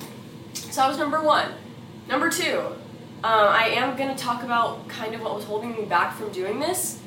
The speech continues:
um, because I want to show, I guess, just some reasons why you shouldn't listen to the little,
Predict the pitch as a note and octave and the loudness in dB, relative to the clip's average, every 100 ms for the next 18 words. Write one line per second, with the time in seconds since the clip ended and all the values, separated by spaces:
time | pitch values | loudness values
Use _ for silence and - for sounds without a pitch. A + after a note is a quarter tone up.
0 | - - - A3+ G#3+ F#3 E3+ - A3+ C4+ | -16 -14 -2 4 4 4 0 -6 -6 0
1 | B3 A#3+ A3 - - G#3 G#3 G3+ B3 B3+ | 2 2 -2 -6 0 2 2 2 0 0
2 | - - - - A3+ G#3+ G#3 G#3 G3+ - | -6 -8 -8 -4 2 6 6 6 2 -2
3 | - - - - - - - G#3+ F#3 F3 | -14 -14 -14 -10 -2 0 2 2 4 4
4 | F3 F3 E3+ - - - - - - - | 2 0 -6 -10 -16 -16 -14 -14 -14 -12
5 | - C#4 F4 F#4 F4+ E4+ D#4 G#3 G#3 A3+ | -2 2 2 2 2 2 2 0 0 0
6 | A3+ G#3 G3 G3 - G3+ F3+ F#3+ - G3+ | -2 0 0 0 -2 -2 -4 -4 -4 -6
7 | G3+ G#3+ F#3+ G3 F#3+ F3+ F3+ | -6 -6 -4 -2 -2 -2 -4